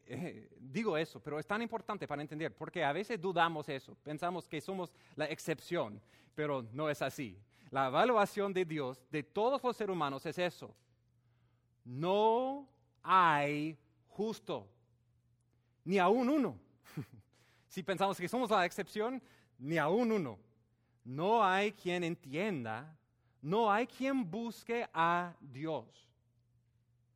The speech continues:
¿Por qué es que nadie busca a Dios?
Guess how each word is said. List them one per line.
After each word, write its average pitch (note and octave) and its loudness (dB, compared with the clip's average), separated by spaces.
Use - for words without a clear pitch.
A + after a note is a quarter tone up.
¿Por D4+ 0
qué G3+ 0
es - -8
que F#3 2
nadie A3 0
busca F3 -2
a E3 4
Dios? D#3 -4